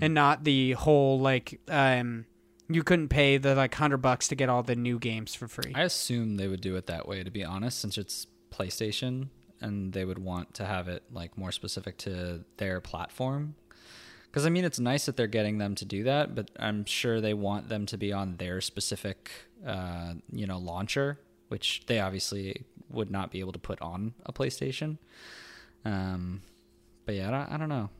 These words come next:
Speaker 2: 'Cause I guess it, it would limit things to some degree, obviously.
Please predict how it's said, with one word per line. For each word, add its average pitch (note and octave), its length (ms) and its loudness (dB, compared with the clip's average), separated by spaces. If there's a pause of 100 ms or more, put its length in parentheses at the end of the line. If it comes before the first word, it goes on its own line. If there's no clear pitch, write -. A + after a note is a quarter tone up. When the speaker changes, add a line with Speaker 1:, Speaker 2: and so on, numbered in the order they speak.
(100)
Speaker 2:
'Cause B2+ 140 -2
I D3+ 40 0
guess F#3+ 200 0
it, F3+ 180 0
it A#2+ 160 -4
would B2 320 0 (220)
limit G#2 400 -2
things E3 480 -4
to - 100 -8
some E3+ 220 -2
degree, F3 420 -4 (160)
obviously. F3+ 540 -4